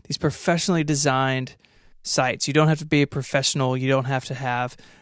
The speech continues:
vast coding knowledge. They have intuitive and easy-to-use tools, and you can make your website look and feel exactly how you want. And it's all backed by state-of-the-art tech. You don't have to worry about security or stability. Squarespace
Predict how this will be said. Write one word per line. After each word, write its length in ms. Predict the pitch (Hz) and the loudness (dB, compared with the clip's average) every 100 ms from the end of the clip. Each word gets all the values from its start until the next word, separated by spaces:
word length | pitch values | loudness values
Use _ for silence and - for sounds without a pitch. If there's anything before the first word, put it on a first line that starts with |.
| _ | _
vast 360 | - 131 - - | 0 2 2 0
coding 380 | 170 175 147 | 4 4 2
knowledge. 460 | 127 - - - - | -2 -4 -6 -8 -8
They 140 | 165 143 | -2 0
have 280 | 131 131 - - | -2 -4 -16 -12
intuitive 480 | 165 180 180 185 175 | -2 2 2 2 0
and 120 | - | -2
easy-to-use 480 | 151 147 135 135 - | -2 -2 -4 -4 -4
tools, 440 | 226 190 120 147 | 0 0 0 -6
and 140 | - 151 | -6 -6
you 80 | |
can 120 | 143 151 | -2 -2
make 160 | 214 | 0
your 100 | 175 | 2
website 360 | 143 135 139 - | 2 2 -2 0
look 180 | 143 165 | -2 -2
and 100 | 151 | -4
feel 380 | 139 131 127 - - - - - - | 0 2 0 -2 -18 -20 -20 -20 -10
exactly 560 | 147 135 135 127 151 127 | -4 2 2 2 0 -2
how 240 | - 131 | 0 -2
you 180 | 131 131 | -2 -8
want. 440 | 139 - - - - | -8 -6 -6 -10 -6
And 100 | 160 | -2
it's 120 | 165 | 4
all 140 | 190 | 4
backed 320 | 175 147 143 - | 6 4 2 -2
by 100 | 131 | -4
state-of-the-art 680 | - 143 135 127 127 - | -2 0 -2 -2 -6 -6
tech. 360 | - 131 - - - - - - | -6 -6 -8 -14 -20 -20 -16 0
You 80 | 151 | 4
don't 100 | 175 | 4
have 120 | 165 | 4
to 80 | 156 | 2
worry 320 | 160 151 135 | 4 4 2
about 460 | 143 127 120 - | 0 -2 -4 -6
security 640 | - - - 175 165 156 147 | -8 -8 0 2 2 0 -2
or 140 | 143 | -4
stability. 500 | - 139 139 139 139 | -6 -2 0 0 -2
Squarespace 680 | - - 131 - 131 131 | -4 -4 -6 -6 -6 -6